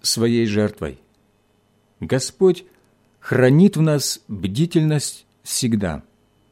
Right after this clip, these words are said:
и, в конце концов, избавляет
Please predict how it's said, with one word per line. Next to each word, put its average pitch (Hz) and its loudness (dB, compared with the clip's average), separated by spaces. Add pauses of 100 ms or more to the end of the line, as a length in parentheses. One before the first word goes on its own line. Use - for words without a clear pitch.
(260)
и, 170 2
в - -14
конце 190 4
концов, 127 -2 (640)
избавляет 135 2